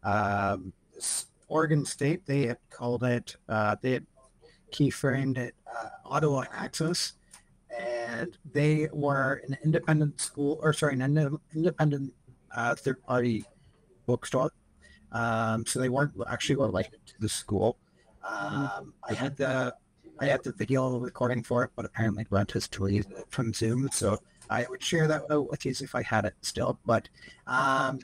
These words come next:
it seemed like the recording was, it, it was a great resource,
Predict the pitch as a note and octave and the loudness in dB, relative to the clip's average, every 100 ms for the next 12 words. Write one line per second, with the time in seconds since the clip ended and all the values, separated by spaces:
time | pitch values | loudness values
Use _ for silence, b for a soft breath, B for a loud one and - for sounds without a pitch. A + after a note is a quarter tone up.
0 | - F#3 F3+ - - F3+ G3 D#3 D#3 D#3 | 0 0 2 0 4 6 6 6 2 2
1 | D#3 - - - _ _ _ _ _ D3+ | 0 -4 -18 -20 _ _ _ _ _ 0
2 | C3 B2+ - C#3+ C#3+ D3 C3+ B2+ B2+ B2 | 0 -4 -6 0 2 2 0 -2 -2 -4
3 | - - b b b _ _ - D#3 - | -8 -12 b b b _ _ -2 -2 -2
4 | D3+ D3+ C#3 C3 C#3+ D3 - - C#3 B2 | -2 -2 0 2 4 2 -2 0 0 2
5 | C3+ B2+ - | 2 2 -2